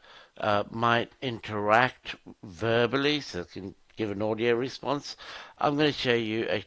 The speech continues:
text response. Text response may be something like, I can't sleep tonight. I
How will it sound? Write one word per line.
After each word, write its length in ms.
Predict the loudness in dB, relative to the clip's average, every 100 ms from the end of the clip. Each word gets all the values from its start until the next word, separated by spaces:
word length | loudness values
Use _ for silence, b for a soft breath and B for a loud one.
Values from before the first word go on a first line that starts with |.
| -6
text 400 | -8 -6 -8 -6
response. 720 | -6 -6 -6 -6 -6 -10 -14 B B B _
Text 260 | -4 -4 -4
response 520 | -2 -2 -2 -2 -4
may 260 | -2 -2
be 340 | -2 -2 -2 -4 B B
something 520 | -12 -6 -4 -4 -4 0
like, 280 | 0 0 -4 B B B B
I 400 | -2 4 4 4 -2 -16 -20 _ -12
can't 460 | -4 -2 -2 -4 -8 -20 _ -20 -20 _
sleep 1080 | -18 -16 -14 -16 -14 -12 -6 -6 -6 -8 -18 -20 B B B B B B B _ -20
tonight. 1700 | -8 -4 -2 -2 -4 -6 -8 -12 -18 -14 -10 -10 -8 -4 -2 0 -2 -6 _ _ _
I 400 | -4 -2 -2 -4